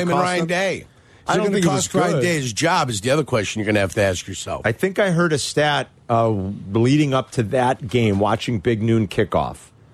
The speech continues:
Speaker 2: It was within, like, the twenty-minute window from the top of the hour till kickoff, right? They're doing the big countdown. And I think it might have been Brady Quinn. I'm trying to remember who I heard say it.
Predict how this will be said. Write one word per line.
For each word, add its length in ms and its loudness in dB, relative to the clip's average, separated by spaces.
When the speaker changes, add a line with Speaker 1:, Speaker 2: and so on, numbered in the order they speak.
Speaker 2:
It 60 -2
was 160 2
within, 320 2
like, 180 0
the 80 -4
twenty-minute 520 2
window 400 2
from 160 -6
the 100 0
top 220 -4
of 40 -14
the 80 2
hour 160 0
till 160 -4
kickoff, 460 -2
right? 160 2
They're 100 0
doing 200 2
the 60 -2
big 140 2
countdown. 500 0
And 100 2
I 60 0
think 300 -4
it 80 -10
might 140 2
have 100 0
been 100 0
Brady 260 0
Quinn. 300 0
I'm 160 -2
trying 220 -2
to 60 0
remember 240 0
who 120 2
I 80 2
heard 220 -2
say 220 2
it. 120 -2